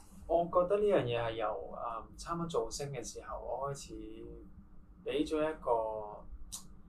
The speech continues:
啊，目標自己。即係我嗰時，我記得我差唔多造星目的就係想成為一個跳唱歌手。噉所以由嗰時開始每個表演啦，如果觀眾有印象嘅話，就我其實由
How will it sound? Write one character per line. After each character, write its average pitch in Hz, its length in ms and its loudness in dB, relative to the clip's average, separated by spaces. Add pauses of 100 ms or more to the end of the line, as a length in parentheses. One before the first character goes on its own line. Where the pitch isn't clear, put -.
(500)
啊， 110 280 2
目 117 200 2
標 156 180 8
自 147 80 0
己。 117 100 -2
即 113 160 0
係 139 180 6
我 - 80 2
嗰 147 140 6
時， 147 380 4
我 139 140 -2
記 160 60 4
得 190 80 8
我 165 60 8
差 175 120 0
唔 180 80 0
多 - 20 -2
造 120 140 0
星 151 320 -4 (280)
目 120 180 -6
的 180 120 0
就 - 140 0
係 110 120 4
想 107 220 -4 (140)
成 - 260 -8
為 113 100 -2
一 127 40 2
個 127 60 0
跳 113 200 -8
唱 101 140 -10
歌 - 160 12
手。 - 120 10 (640)
噉 208 160 0
所 196 160 2
以 135 420 2
由 - 260 0
嗰 - 200 4
時 - 200 0
開 170 220 2
始 151 100 -6
每 143 60 -2
個 120 200 2
表 117 180 -6
演 120 200 -8
啦， 123 300 -4 (460)
如 113 140 -8
果 123 300 2
觀 175 200 0
眾 156 120 2
有 113 140 0
印 113 60 -4 (140)
象 107 140 -8 (120)
嘅 107 160 -4
話， - 440 10 (400)
就 - 140 4
我 131 160 4
其 123 60 0
實 113 160 0
由 104 80 0